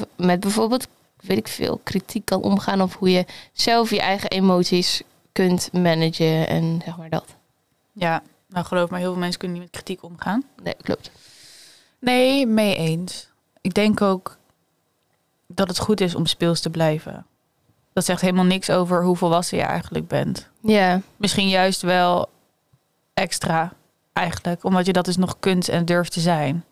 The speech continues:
Speaker 1: Ja.
Speaker 2: Dat is ook gewoon een onderdeel van jou. Ik zag laatst een post over, ah, ik moet, ik weet niet of ik hem goed herinner, want ik moet het eigenlijk wel goed uitleggen, maar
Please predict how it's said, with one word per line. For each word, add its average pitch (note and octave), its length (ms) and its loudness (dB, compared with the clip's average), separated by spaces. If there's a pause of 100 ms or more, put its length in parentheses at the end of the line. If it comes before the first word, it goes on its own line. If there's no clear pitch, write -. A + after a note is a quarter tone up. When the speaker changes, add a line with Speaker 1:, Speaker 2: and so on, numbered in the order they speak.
Speaker 1:
Ja. A3 300 4
Speaker 2:
Dat F3+ 120 2
is E3+ 80 0
ook F3 140 0
gewoon F3+ 160 2
een F3+ 60 0
onderdeel F3 420 2
van F3 160 -2
jou. E3+ 260 4 (420)
Ik - 160 -4
zag E4 180 0
laatst G3+ 340 2
een B3 120 2
post A3 400 0
over, F3 680 2 (1400)
ah, F3+ 340 -2
ik F#3+ 60 -2
moet, G3 240 -2 (260)
ik G3 120 -4
weet G3 120 2
niet G#3+ 200 0
of G3 100 -2
ik - 80 -20
hem G3+ 100 4
goed G#3+ 280 -2
herinner, F#3 380 2
want E3+ 140 0
ik - 60 -10
moet F#3+ 120 -2
het F#3+ 100 0
eigenlijk F#3 300 0
wel - 80 -10
goed - 140 -8
uitleggen, F3 520 -2
maar E3+ 280 2